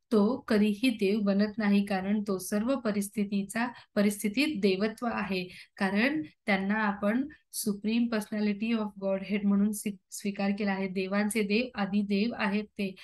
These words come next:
आणि आपण हे पण पाहिलं आहे की इतर देवी देवतांची सुद्धा, ज्यांचा उ-, उल्लेख प्रभुपादांनी डेमिगॉड्स म्हणून केला आहे, त्या देवी देवतांची उत्पत्ती सुद्धा भगवंतांपासूनच झालेली आहे. आता पुढे पहा,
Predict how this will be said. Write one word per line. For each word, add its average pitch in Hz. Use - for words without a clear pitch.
आणि 202
आपण 208
हे 196
पण 226
पाहिलं 220
आहे 220
की 262
इतर 240
देवी 202
देवतांची 226
सुद्धा, 196
ज्यांचा 190
उ-, 202
उल्लेख 196
प्रभुपादांनी 196
डेमिगॉड्स 262
म्हणून 233
केला 214
आहे, 202
त्या 214
देवी 190
देवतांची 202
उत्पत्ती 202
सुद्धा 196
भगवंतांपासूनच 190
झालेली 180
आहे. 170
आता 180
पुढे 180
पहा, 175